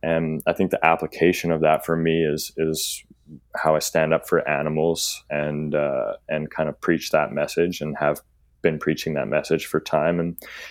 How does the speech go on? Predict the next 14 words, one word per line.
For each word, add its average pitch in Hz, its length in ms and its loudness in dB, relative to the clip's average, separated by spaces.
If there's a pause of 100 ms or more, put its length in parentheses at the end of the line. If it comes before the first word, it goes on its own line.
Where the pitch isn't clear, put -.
(160)
kind 107 160 2
of 117 100 4
really 92 220 8
the 85 120 4
simple, 82 560 4
uh, 69 340 0 (640)
uh, - 200 0
litmus 82 460 2
test, - 460 -2 (200)
for - 120 -2
lack 73 200 -2
of 71 60 -2
a 71 60 0
better 73 360 2